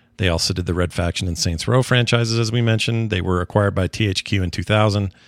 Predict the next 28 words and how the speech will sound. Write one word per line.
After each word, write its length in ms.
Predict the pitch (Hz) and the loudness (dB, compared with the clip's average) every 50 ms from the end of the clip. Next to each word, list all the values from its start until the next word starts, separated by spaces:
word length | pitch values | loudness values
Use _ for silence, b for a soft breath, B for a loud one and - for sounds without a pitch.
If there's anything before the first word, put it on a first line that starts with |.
| b b b b b b b b b b | b b b b b b b b b b
And 140 | - 98 95 | -4 -2 -2
then 200 | 90 87 87 87 | 0 0 0 0
this 200 | 87 85 82 - | 0 0 0 0
whole 300 | - 92 90 87 85 82 | 0 0 0 0 0 -2
bankruptcy 460 | - 101 95 87 - 92 85 - - 90 | -2 -2 -2 -2 -2 -2 -4 -4 -4 -4
thing 160 | - 87 82 | -2 -2 -2
in 60 | 80 | -2
twenty 200 | - - 90 87 | -4 -4 -4 -2
seventeen 640 | - - 82 80 82 - - 123 123 123 120 117 110 - b b b b b | -2 -2 -2 -2 -4 -2 0 2 4 4 4 2 0 -2 b b b b b
happened. 400 | b - 113 110 - 120 110 110 | b 0 2 2 2 2 0 0
In 80 | 104 92 | 0 0
twenty 240 | - - 107 104 92 | 0 0 0 0 0
twenty-two, 400 | - - 101 95 87 - 113 104 | -2 -2 -2 -2 0 0 0 0
Volition 400 | 95 98 98 92 - 98 92 92 | 0 0 0 0 0 0 -2 -2
launched 340 | 92 90 92 92 - - - | -2 0 0 0 0 0 -2
the 60 | - | -2
reboot 380 | 87 85 85 80 85 82 78 - | -2 -2 0 0 0 -2 -2 -2
of 140 | 90 85 80 | -4 -4 -2
Saints 300 | - - 82 78 - - | 0 0 -2 -2 -2 -2
Row, 220 | 71 71 73 71 - | -2 -2 -2 -2 -2
which 240 | - - 76 - - | -2 -4 -2 -2 -2
is 380 | - - - - - - - - _ _ b b b b b b b b b b - | -2 2 0 0 0 0 -4 -6 _ _ b b b b b b b b b b -4
the 80 | - | -2
one 200 | 92 - 64 67 | -2 0 -2 -4
that 200 | 65 - - - - | -6 -8 -8 -8 -6
they 220 | - - - - - | -6 -4 -4 -6 -6
did 220 | - 78 73 - | -6 -8 -8 -8
last. 320 | - - - - - - | -10 -10 -6 -6 -6 -6